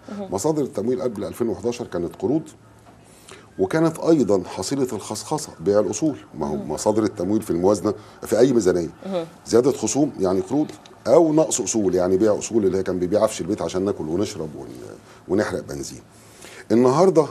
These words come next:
Speaker 2: الوضع في القو-، في ال-، في ال-، في مصادر تمويل مصر هي عبارة عن قروض وسندات، ودي حقيقة. النقطة فيها التنر ماتشنج أو آجال هذه السندات. يعني أنا لازم نعترف بحاجة، في لحظة بداية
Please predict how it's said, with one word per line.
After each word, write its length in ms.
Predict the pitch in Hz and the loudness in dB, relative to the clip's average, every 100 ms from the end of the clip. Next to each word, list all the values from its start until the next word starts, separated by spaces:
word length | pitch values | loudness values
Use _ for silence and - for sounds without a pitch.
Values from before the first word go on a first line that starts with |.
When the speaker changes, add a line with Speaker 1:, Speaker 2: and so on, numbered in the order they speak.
| - | -2
Speaker 2:
الوضع 360 | 95 113 98 | 4 6 6
في 100 | 92 95 | 2 -6
القو-، 240 | - - | -6 -8
في 100 | - | -6
ال-، 180 | 85 76 | -8 -8
في 100 | - | -14
ال-، 360 | 76 69 65 - | -14 -14 -14 -12
في 120 | 73 | -6
مصادر 340 | 90 135 131 | -2 0 0
تمويل 300 | - 101 120 | 0 -2 -2
مصر 320 | 127 135 - | -2 -4 -4
هي 160 | 95 110 | 0 0
عبارة 260 | 78 85 78 | 2 0 -2
عن 120 | 78 | -8
قروض 360 | - 78 120 | -8 -4 -2
وسندات، 640 | 92 - 69 65 78 107 76 | -2 -2 -6 -8 -8 -8 -8
ودي 140 | - | -10
حقيقة. 360 | - 82 113 139 - - - - - - | -8 -6 -6 -8 -12 -20 -20 -20 -20 -8
النقطة 360 | 87 139 180 180 | 2 4 4 2
فيها 240 | - 139 | -4 -6
التنر 400 | 101 - 135 101 | -4 0 2 2
ماتشنج 460 | 85 98 - 71 - | 0 -2 -4 -10 -6
أو 160 | 78 - | -6 -4
آجال 460 | 82 78 98 113 87 | -4 0 2 4 2
هذه 300 | - 73 82 | -2 -10 -10
السندات. 600 | 67 - 67 67 62 - - - - | -10 -12 -12 -12 -14 -16 -20 -20 -14
يعني 320 | - 64 78 95 | -10 -6 -2 0
أنا 140 | 87 - - - - | 0 -4 -20 -20 -6
لازم 240 | - 98 98 | 0 2 4
نعترف 260 | 80 92 | 2 0
بحاجة، 300 | 85 - 60 - | -2 -4 -10 -16
في 160 | - 90 | -8 0
لحظة 280 | 107 87 87 | 0 0 -6
بداية 260 | 78 98 | -2 -2